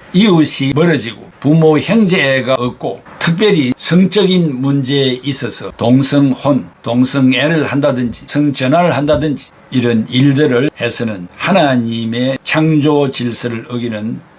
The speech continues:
무서운 죄가 될 것입니다. 잘 기억하셔서 주변에 그런 사람들이 있으면 잘 설득하고 교회로 인도하는 그런 여러분들이 되시기 바랍니다.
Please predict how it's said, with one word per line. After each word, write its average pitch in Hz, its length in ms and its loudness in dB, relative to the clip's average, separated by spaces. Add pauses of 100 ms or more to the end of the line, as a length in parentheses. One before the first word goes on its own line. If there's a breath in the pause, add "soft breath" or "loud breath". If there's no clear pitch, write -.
(140)
무서운 156 720 0
죄가 104 560 -6
될 95 180 -10
것입니다. 95 440 -8 (520)
잘 110 400 -2
기억하셔서 123 960 -2
주변에 151 560 2
그런 143 240 0
사람들이 120 600 -2 (100)
있으면 127 500 -2 (100)
잘 104 360 -6
설득하고 135 1000 -8
교회로 110 480 -2
인도하는 143 800 2
그런 101 360 -12
여러분들이 101 540 -4
되시기 104 560 -6 (100)
바랍니다. 87 400 -10